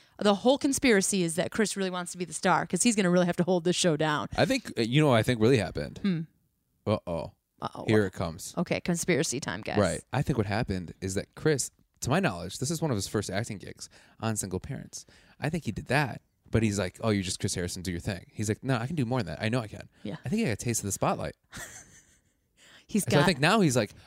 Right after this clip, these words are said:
Speaker 2: "How
Speaker 1: that
Speaker 2: do I tank my own show but also make me the shining light?"
Speaker 1: Yeah, although the Millionaire Show, he's kinda holding that one down.
Speaker 2: Yeah, but that's daytime T V. Nobody watches that shit.
Speaker 1: <laughs> Burn!
Speaker 2: Daytime,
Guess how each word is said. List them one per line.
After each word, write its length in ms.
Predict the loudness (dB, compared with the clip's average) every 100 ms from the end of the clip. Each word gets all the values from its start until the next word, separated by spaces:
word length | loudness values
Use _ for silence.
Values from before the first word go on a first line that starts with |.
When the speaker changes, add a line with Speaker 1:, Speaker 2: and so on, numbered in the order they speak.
| -4
Speaker 2:
"How 120 | 4
Speaker 1:
that 60 | 6
Speaker 2:
do 100 | 6
I 80 | 6
tank 260 | 4 2
my 140 | 4 4
own 140 | 4
show 260 | 4 4 6
but 100 | 6
also 280 | 4 4 2
make 200 | 0 0
me 120 | -2
the 80 | 0
shining 260 | -2 -2
light?" 300 | -4 -6 -6
Speaker 1:
Yeah, 240 | -2 0 2
although 180 | 4 6
the 80 | 6
Millionaire 420 | 6 4 4 2
Show, 280 | 2 0 0
he's 160 | -2 -4
kinda 180 | -4
holding 240 | -2 -4 -2
that 140 | -4
one 100 | -6
down. 260 | -10 -8 -10 _ _ _ -14
Speaker 2:
Yeah, 120 | -6
but 60 | -4
that's 160 | -4
daytime 440 | -6 -4 -2 -2 -2
T 140 | -2
V. 300 | -2 -2 -4 -6
Nobody 240 | -4 -2
watches 280 | -4 -6 -4
that 120 | -2
shit. 220 | 0 2
Speaker 1:
<laughs> 1400 | 0 -2 0 0 2 -4 0 -2 0 0 -2 0 -4 -2 6
Burn! 680 | 6 8 6 6 8 8 8
Speaker 2:
Daytime, 380 | 8 6 6